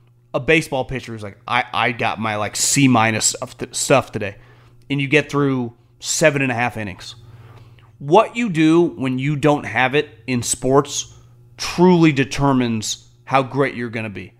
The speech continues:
A lot of guys have elite talent. A lot of guys have unreal, uh,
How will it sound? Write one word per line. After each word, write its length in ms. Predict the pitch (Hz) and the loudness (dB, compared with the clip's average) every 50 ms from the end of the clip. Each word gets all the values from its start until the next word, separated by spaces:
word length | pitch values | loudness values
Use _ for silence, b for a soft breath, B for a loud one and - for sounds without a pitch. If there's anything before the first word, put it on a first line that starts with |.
| _ _ _ | _ _ _
A 80 | 156 156 | -2 0
lot 320 | 160 156 156 151 156 156 | 0 2 4 4 4 4
of 80 | 156 139 | 4 2
guys 400 | 123 135 127 123 117 113 113 - | 0 -2 -2 -2 -4 -6 -8 -6
have 300 | - 120 123 120 120 - - | -4 -2 -2 -2 -2 -4 -4
elite 400 | 120 120 120 120 123 117 117 - | -4 -2 0 0 0 -2 -2 -4
talent. 380 | - 107 101 95 87 69 - - b b b b b b b b b - | -2 -2 -2 -2 -4 -6 -10 -14 b b b b b b b b b 2
A 80 | 147 156 | 2 2
lot 340 | 151 143 143 143 151 160 160 | 4 4 4 4 4 4 4
of 100 | 156 135 | 2 0
guys 440 | 139 131 123 117 113 113 107 - | -2 -4 -4 -4 -6 -6 -8 -8
have 360 | - 127 127 123 117 113 - - - - _ | -4 -2 0 0 0 -2 -6 -12 -20 -8 _
unreal, 920 | 139 143 147 151 151 143 135 127 127 139 147 147 139 127 117 113 113 - - | 2 4 4 6 4 4 2 4 4 4 6 6 6 6 4 2 0 -2 -4
uh, 100 | 117 - | -8 -8